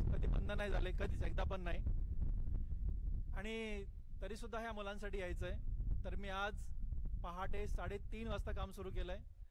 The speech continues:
ओके, माझे सगळ्या surgery मी संपवल्यात आणि मी आता तुमच्याकडे आलो आहे. मी इथं येण्याचं एकच कारण आहे, ते म्हणजे एसआरटीआर Medical College. या कॉलेजची जी नाळ आहे ना,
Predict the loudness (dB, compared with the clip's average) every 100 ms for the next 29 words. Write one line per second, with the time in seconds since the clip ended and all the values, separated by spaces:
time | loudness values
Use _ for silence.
0 | -14 -16 -14 -14 -12 -14 -16 -16 -10 -8
1 | -6 -6 -4 -4 -2 -2 0 0 0 0
2 | 0 0 -2 -2 -2 0 -2 -4 -4 -4
3 | -4 -10 -10 -12 -12 -14 -12 -12 -12 -10
4 | -6 -2 -4 -6 -12 -20 -14 -8 -2 0
5 | 0 -2 -2 -2 0 0 0 -4 -8 -12
6 | -14 -14 -12 -12 -10 -10 -12 -12 -12 -12
7 | -12 -14 -18 -18 -18 -16 -14 -14 -10 -10
8 | -8 -4 -2 0 2 2 0 -6 -10 -6
9 | -4 -2 -2 -2 -4 -4 -2 0 0 -2
10 | -6 -10 -10 -8 -10 -6 -2 -2 -2 0
11 | 0 0 -2 -4 -2 0 0 -2 -2 -2
12 | -2 -2 -4 -4 0 0 0 -2 -6 -10
13 | -14 -16 -18 -10 -2 2 2 2 0 0
14 | -2 -2 -2 0 2 4 4 4 0